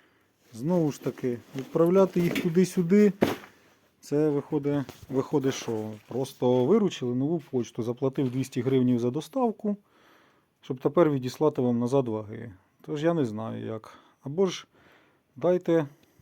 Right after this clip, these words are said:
код доступу до меню, щоб я міг їх тут відкалібрувати.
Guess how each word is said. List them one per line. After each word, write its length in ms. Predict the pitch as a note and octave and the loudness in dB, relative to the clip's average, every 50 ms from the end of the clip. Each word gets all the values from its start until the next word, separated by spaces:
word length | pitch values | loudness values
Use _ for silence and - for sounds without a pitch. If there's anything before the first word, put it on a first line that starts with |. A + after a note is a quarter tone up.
| _ _ _ _ _ _ _ _ _ _ _ _ _ _ _ _ _ _ _ _ _ _ _ _ _ _ _ _ _ _ _ _ _ | _ _ _ _ _ _ _ _ _ _ _ _ _ _ _ _ _ _ _ _ _ _ _ _ _ _ _ _ _ _ _ _ _
код 440 | _ - E3 D#3+ D#3 C#3 B2 - - _ - | _ -2 0 0 0 0 -4 -10 -20 _ -8
доступу 480 | C3+ C3+ D3 C#3 - - D3+ - E3+ | -6 -6 -6 -4 -6 -10 -8 -8 -4
до 120 | D#3 E3+ F3 | -2 -2 0
меню, 280 | G3 G#3+ A3+ A#3+ B3 | 2 2 4 4 2
щоб 200 | B3 - G3+ F#3 | 2 0 -2 0
я 100 | G3 G3+ | 0 0
міг 180 | G3 G3 G3 E3+ | 0 0 -2 -2
їх 160 | E3+ F3 D#3+ | -4 -6 -8
тут 240 | - - F#3 - - | -8 -10 -10 -8 -8
відкалібрувати. 960 | E3+ - - F3 E3 E3 D#3 D3+ D#3 D#3 D3+ D#3+ D#3 D3+ D3 - D3+ C#3+ | -8 -4 -2 -2 -2 0 -2 -2 -2 -2 0 0 0 -2 -4 -6 -10 -10